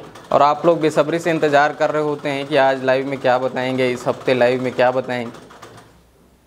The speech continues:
तो मैं हज़ारों लोगों के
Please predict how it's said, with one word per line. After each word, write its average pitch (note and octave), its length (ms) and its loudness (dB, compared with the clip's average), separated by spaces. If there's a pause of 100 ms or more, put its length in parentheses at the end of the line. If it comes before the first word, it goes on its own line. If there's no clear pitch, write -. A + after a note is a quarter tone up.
(840)
तो C#3 60 0
मैं F#3 460 0 (460)
हज़ारों D3+ 400 4
लोगों F3+ 360 4
के F#3 180 0